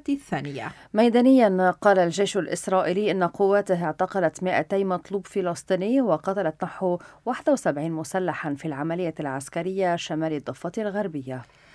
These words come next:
Speaker 1: وقد أعلن وزير الدفاع الإسرائيلي أن الجيش أخلى ثلاث مخيمات للاجئين الفلسطينيين شمال الضفة وأمرهم بالبقاء فيها طوال العام الحالي لمنع عودة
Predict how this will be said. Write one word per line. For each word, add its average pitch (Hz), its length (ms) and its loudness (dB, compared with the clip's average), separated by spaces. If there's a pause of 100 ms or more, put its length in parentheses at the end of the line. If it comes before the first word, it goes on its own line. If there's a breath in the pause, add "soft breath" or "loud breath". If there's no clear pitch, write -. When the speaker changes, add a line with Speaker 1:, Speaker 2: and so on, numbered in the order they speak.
(160 soft breath)
Speaker 1:
وقد 240 360 4
أعلن 269 300 4
وزير 247 420 0
الدفاع 180 400 0
الإسرائيلي 165 680 -2
أن 185 120 0
الجيش 170 400 -4
أخلى 185 440 -2
ثلاث 247 400 -4
مخيمات 170 960 -2
للاجئين 175 840 -4
الفلسطينيين 160 1000 -4 (320 loud breath)
شمال 254 480 0
الضفة 160 600 -2
وأمرهم 170 680 0
بالبقاء 156 500 -2
فيها 190 320 -2
طوال 160 400 -2
العام 220 320 2
الحالي 220 600 -4
لمنع 160 640 -2
عودة 220 320 -2